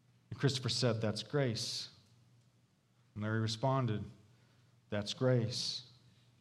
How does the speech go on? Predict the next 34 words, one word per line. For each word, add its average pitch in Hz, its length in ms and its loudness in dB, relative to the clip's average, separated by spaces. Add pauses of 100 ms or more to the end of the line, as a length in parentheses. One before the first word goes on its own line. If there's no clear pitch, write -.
(1500)
And 127 120 2
they 123 80 6
drove 127 260 8
in 123 80 4
silence 127 400 8
for - 100 -2
quite 127 280 6
a 120 60 6
while, 120 420 8
and 117 100 0
then 123 180 4
they 117 120 2
started 117 320 0
reading 120 380 0
again, 113 260 -2
and 113 100 -2
they 113 60 -2
came 117 240 -2
upon 113 320 -2
Jesus' 110 500 -4
words 107 400 -4
to 120 100 -2
Martha 104 600 0 (1040)
in 110 100 0
the 104 80 0
King 113 300 0
James, 104 520 2
"I 117 280 8
am 113 100 2
the 110 80 2
resurrection 113 840 2
and 104 120 -2
the 101 40 0
life. 95 600 -2